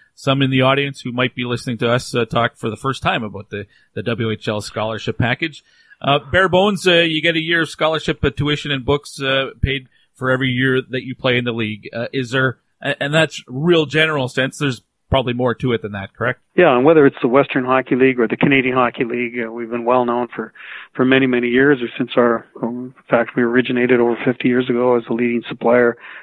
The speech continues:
Speaker 2: to the National Hockey League, and that's what most people know us about. But now, the majority of our players, especially in the Western Hockey League, are, uh, accessing their scholarship, and, uh, and upon graduation, they have the opportunity to access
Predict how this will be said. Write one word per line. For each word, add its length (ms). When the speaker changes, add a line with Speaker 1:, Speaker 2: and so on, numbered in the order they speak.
Speaker 2:
to 80
the 60
National 360
Hockey 300
League, 180
and 100
that's 180
what 120
most 220
people 240
know 160
us 160
about. 260
But 120
now, 480
the 60
majority 460
of 100
our 140
players, 380
especially 320
in 40
the 60
Western 340
Hockey 340
League, 360
are, 340
uh, 60
accessing 480
their 120
scholarship, 640
and, 280
uh, 140
and 140
upon 300
graduation, 760
they 160
have 380
the 120
opportunity 720
to 140
access 460